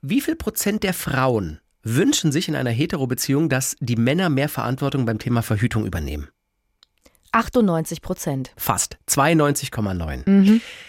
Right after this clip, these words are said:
Speaker 1: Und dieser Wunsch, zweiundneunzig Komma neun Prozent der Frauen, weil es eben leider meist immer noch so ist, dass die Frau für die Verhütung zuständig ist oder es einfach von sich aus übernimmt oder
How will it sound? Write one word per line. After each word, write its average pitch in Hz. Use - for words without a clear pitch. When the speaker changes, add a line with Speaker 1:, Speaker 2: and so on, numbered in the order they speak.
Speaker 1:
Und 160
dieser 170
Wunsch, 262
zweiundneunzig 254
Komma 185
neun 175
Prozent 143
der 151
Frauen, 156
weil 135
es 185
eben 147
leider 139
meist 143
immer 160
noch 135
so 139
ist, 139
dass 127
die 117
Frau 147
für -
die 123
Verhütung 120
zuständig 107
ist 127
oder 117
es -
einfach 120
von 117
sich 160
aus 131
übernimmt 117
oder 127